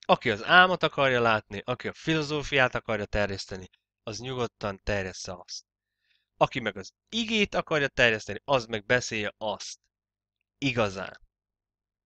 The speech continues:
És a kettőnek nincs köze egymáshoz. Ugyanúgy, ahogy, ö, megmondta Saul, hogy a hitetlenekkel ne legyünk felemás igában. Ugyanerről beszél itt is. A két könyv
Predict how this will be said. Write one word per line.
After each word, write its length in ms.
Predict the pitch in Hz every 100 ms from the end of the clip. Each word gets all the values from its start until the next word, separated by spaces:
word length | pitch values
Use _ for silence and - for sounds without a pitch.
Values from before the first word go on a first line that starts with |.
| _
És 140 | 127
a 60 | 127
kettőnek 480 | - 147 - 113 -
nincs 300 | 135 139 -
köze 260 | 131 117
egymáshoz. 600 | 113 104 98 87 - -
Ugyanúgy, 560 | - 151 165 160 165 160
ahogy, 440 | 156 151 151 151
ö, 120 | 147 147 - _
megmondta 480 | - 139 143 143 -
Saul, 460 | 143 147 143 143 139
hogy 320 | 139 139 131
a 80 | 139
hitetlenekkel 840 | 127 143 143 139 131 - - 131
ne 280 | 131 139 135
legyünk 560 | - 131 127 127 123 - - _ _ _ _ _
felemás 500 | _ 147 131 120 120
igában. 540 | 131 113 104 98 90 - _ _ _ _ _ _ _ _ _ -
Ugyanerről 480 | 160 147 143 135 135
beszél 320 | 131 - 127
itt 260 | 123 - -
is. 180 | - _
A 80 | -
két 440 | - 160 147 -
könyv 340 | - 131 127